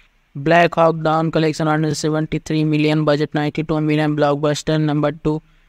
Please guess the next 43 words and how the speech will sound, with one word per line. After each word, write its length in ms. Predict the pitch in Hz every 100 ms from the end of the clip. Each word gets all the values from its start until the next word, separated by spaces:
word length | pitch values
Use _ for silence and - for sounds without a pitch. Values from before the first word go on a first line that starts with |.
| _ -
Deserter 500 | 143 151 156 156 156
collection 420 | 151 151 - 151
eight 160 | 151
point 220 | - 147 -
five 240 | 151 156
million 300 | 156 151 156
dollar, 320 | 151 151 156
budget 320 | 151 151 151
three 140 | - 156
point 200 | 151 147
five 180 | 147 151
million 320 | 156 151 151
dollar, 320 | 151 151 151
eight. 220 | 151 151
Number 320 | 156 147 147
three, 320 | 147 151 156 151
Star 440 | - - 147 151
Trek 300 | 151 156 151 _ _ _ _ -
Nemesis 440 | 147 151 160 156
collection 420 | - 147 139 151
sixty-seven 600 | - - 151 - 151 156
million 300 | 156 151 151
dollar, 320 | 151 151 156
budget 340 | 156 151 151 147
sixty 320 | 156 - 160
million 260 | 156 156 156
dollar, 260 | 151 151
same 280 | 151 151 151
eight. 240 | 151 156 -
Number 260 | 151 151
four, 380 | 151 - 156 156 - _ _ _
Dot 320 | 147 151 151 147
the 80 |
Eye 300 | 151 147 156
collection 420 | 156 156 147 156 156
thirty 320 | 156 - 156
million 320 | 156 151 156
dollar, 320 | 151 151 151
budget 400 | 151 151 151 -
ten 180 | 156 156
million 280 | 151 156 151
dollar, 340 | 151 151 151
eight. 200 | 151 160